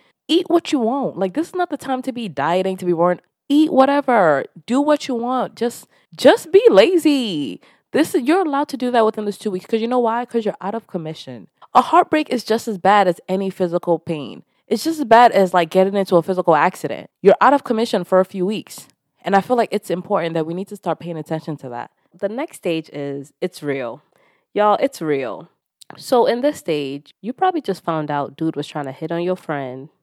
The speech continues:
You probably just saw that he left a heart emoji under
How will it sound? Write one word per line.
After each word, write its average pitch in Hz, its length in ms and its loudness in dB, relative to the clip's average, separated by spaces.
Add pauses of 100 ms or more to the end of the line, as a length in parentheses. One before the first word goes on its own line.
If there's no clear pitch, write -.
You 220 100 -4
probably 349 340 0
just 254 280 0
saw 185 460 6
that 175 160 -2
he 196 100 -2
left 175 240 -4
a 143 80 0
heart 170 280 0
emoji 165 580 -4
under 160 340 -4